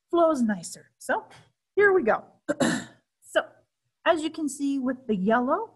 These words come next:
we already, um, added our capitalizations and our punctuation.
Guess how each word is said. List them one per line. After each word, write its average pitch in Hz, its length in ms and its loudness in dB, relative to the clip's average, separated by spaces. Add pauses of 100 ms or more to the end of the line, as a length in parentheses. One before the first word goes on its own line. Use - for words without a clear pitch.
we 226 160 -2
already, 220 920 -2
um, 208 300 -6
added 214 340 -6
our 202 140 -4
capitalizations 285 1300 -4
and 208 180 -2
our 196 160 -4
punctuation. 196 840 -6